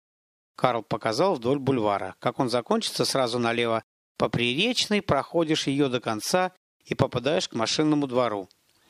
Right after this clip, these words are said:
Его надо обойти по часовой стрелке. С другой стороны увидишь пруд, а за ним дорога идет прямо к воротам нии Чаза. Ну ты на нее не суйся, а пройди вдоль дороги левее, за кустами, и сверни в обход ограды этого института. Ограда там высокая, бетонная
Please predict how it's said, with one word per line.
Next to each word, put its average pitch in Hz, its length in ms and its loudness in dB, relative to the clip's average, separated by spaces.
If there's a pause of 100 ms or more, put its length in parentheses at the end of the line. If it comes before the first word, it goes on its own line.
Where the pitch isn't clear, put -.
(220)
Его 156 220 4
надо 151 220 2
обойти 147 300 0
по - 100 -10
часовой 135 360 0
стрелке. 127 540 -4
С - 60 -20
другой 165 280 4
стороны 185 280 0
увидишь 180 360 0
пруд, 139 420 0 (400)
а - 140 0
за 135 140 2
ним 208 180 2
дорога 151 380 2
идет 120 180 0
прямо 185 300 0
к - 100 -12
воротам 131 440 0
нии 135 180 2
Чаза. 98 480 -2 (640)
Ну 180 80 0
ты 196 120 2
на 202 80 4
нее 202 180 2
не 196 120 0
суйся, 147 560 0 (160)
а 123 140 0
пройди 170 340 0
вдоль 135 220 0
дороги 123 320 -2
левее, 135 440 0
за 117 120 -2
кустами, 101 640 -4 (140)
и 131 100 -4
сверни 160 360 0
в 208 60 2
обход 170 380 0
ограды 131 380 -2
этого 127 260 -2
института. 113 640 -4
Ограда 160 280 -4
там 151 160 -2
высокая, 160 480 -2
бетонная 117 680 -2